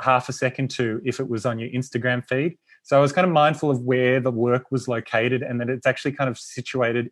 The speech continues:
in amongst, you know, somebody chatting on their email or,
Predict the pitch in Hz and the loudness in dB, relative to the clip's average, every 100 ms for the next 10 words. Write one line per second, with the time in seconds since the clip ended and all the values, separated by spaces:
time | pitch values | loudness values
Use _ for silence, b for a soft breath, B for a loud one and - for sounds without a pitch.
0 | - 123 117 113 117 - _ b b b | -6 -4 -2 -4 -6 -14 _ b b b
1 | _ - 123 110 - - 156 143 143 - | _ -4 -2 -2 -6 -4 0 2 0 2
2 | 135 131 127 123 120 123 123 123 123 120 | 2 4 0 0 -2 -2 0 2 2 2
3 | 120 113 110 110 | 0 0 -2 -2